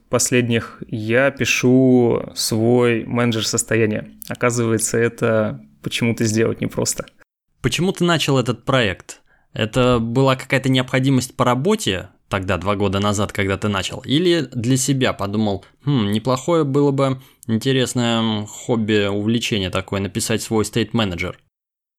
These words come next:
Speaker 1: Слушай, у меня на самом деле где-то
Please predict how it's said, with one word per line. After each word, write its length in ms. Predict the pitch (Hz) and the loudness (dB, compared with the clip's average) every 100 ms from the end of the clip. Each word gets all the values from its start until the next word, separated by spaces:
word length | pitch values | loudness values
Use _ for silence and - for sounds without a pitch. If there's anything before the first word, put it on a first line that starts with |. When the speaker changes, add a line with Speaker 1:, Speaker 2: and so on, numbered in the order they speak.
| _ | _
Speaker 1:
Слушай, 440 | - 135 143 - 113 | -2 0 2 2 2
у 60 | |
меня 300 | 113 117 143 | 2 0 2
на 120 | 135 | 2
самом 340 | 117 131 123 120 | 0 0 0 2
деле 560 | 117 127 123 117 117 - | 2 4 4 4 4 0
где-то 720 | 117 113 131 131 123 113 | -2 0 0 2 2 2